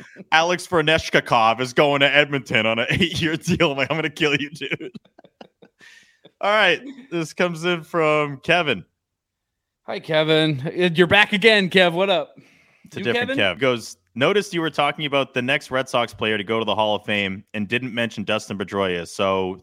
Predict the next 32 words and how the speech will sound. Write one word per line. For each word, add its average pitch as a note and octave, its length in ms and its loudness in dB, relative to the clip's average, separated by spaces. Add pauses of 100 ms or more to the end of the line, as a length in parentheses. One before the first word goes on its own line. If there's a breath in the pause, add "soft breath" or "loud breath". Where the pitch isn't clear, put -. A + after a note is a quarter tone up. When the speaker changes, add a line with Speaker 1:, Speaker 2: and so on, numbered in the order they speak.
(120)
Speaker 1:
that B2 220 4
was B2+ 160 -8
a A2 40 -6
little F2+ 240 -6
weird." F#2 360 -6 (140)
<laughs> - 260 -20
Speaker 2:
Fair - 80 -8 (800 loud breath)
Speaker 1:
Uh, G#2 260 4
Speaker 2:
enough. G#2+ 180 -4
Speaker 1:
Kevin, E3+ 380 0 (540)
I A#2+ 120 4
don't D3+ 140 0
think C#3+ 140 0
Dustin A#2+ 280 0
Pedroia G2+ 180 0
is F#2 100 -4
gonna, F2+ 380 -2 (560)
gonna G2 140 -6
make F#2 120 -2
the E2 80 -4
Hall F#2 120 0
of E2+ 80 -8
Fame. F#2 220 -2 (220)
I, G#2+ 140 4
I B2+ 140 4
love C#3 280 0
Petey, A2+ 500 -4
but G#2+ 280 4 (1300)
I A#2+ 100 4
remember F3+ 380 2
a, C3 260 2
uh, G#2+ 340 2